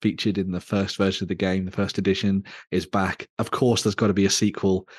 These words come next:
where the slasher comes back into ac-, into the action,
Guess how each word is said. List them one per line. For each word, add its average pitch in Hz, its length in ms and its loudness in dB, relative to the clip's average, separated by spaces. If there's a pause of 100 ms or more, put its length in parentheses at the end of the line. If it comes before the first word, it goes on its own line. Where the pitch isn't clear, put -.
(240)
where 98 160 2
the 98 80 -2
slasher 92 580 0
comes 90 240 -6
back - 280 -4
into 95 240 -8
ac-, 87 180 -6
into 92 180 -8
the 92 120 -4
action, 85 400 -6